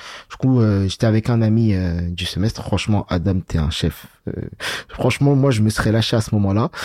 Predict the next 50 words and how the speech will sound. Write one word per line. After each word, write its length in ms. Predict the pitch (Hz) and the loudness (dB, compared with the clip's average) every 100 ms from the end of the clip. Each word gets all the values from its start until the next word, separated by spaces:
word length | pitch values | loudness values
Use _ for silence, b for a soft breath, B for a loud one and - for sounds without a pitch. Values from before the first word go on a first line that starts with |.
| B 135 - 160 139 | B 2 4 4 4
<laughs> 640 | 113 - - - - 214 | 4 2 -2 -4 -4 -2
Mais, 240 | 127 135 127 | 2 4 4
euh, 300 | 113 113 110 - | 4 2 0 -2
du 140 | 110 | -4
coup, 140 | - 143 | 0 2
on 40 | |
a 80 | 113 | 4
marché 420 | 104 - - 139 - | 2 0 0 0 0
à 80 | |
peu 140 | 110 113 | -2 -2
près 300 | - 110 - | 0 -2 0
une 160 | 131 127 | 0 2
heure 180 | 135 120 | 2 2
dans 140 | 117 | 2
Villepinte, 680 | 110 107 - 107 - - - - | 2 0 0 -2 -2 -12 -12 -4
à 180 | 92 | 0
la 80 | 101 | 2
recherche 340 | 101 107 123 110 | 0 0 0 2
de 60 | |
mon 180 | 107 98 | 2 2
hôtel. 320 | 90 87 101 - B B | 2 0 -2 -6 B B
Et 220 | - 98 90 | 0 2 2
je 80 | |
me 60 | 104 | 0
souvenais 320 | - 104 104 | 0 2 2
que 120 | 104 | 2
du 120 | 143 131 | 2 4
Auchan 280 | 123 - | 2 2
à 60 | 117 | 0
côté. 320 | 113 110 135 | 0 0 0
Du 120 | 123 | 0
coup, 160 | 101 131 | -2 -2
je, 120 | 110 92 98 | -2 -2 -4
j'arrêtais 460 | 67 110 110 - 120 | 0 0 0 0 0
quelques 500 | 120 123 107 101 101 - B 107 | 0 0 2 0 -4 -10 B 0
gens 160 | 120 | 2
au 40 | 120 | 2
passage. 300 | 117 143 139 | 0 0 -2
Je 60 | |
disais, « 240 | 104 117 120 B B B - | -2 -4 -6 B B B -2
Vous 40 | |
savez 280 | - 123 180 | 0 4 4
où 100 | 151 | 4
il 140 | 135 | 4
est, 80 | 160 | 4
le 60 | 131 | 4
Auchan, 260 | 131 - | 2 -2
s'il 200 | 160 - 135 | -4 -2 -2
vous 60 | |
plaît ? » 220 | 135 160 | 0 -2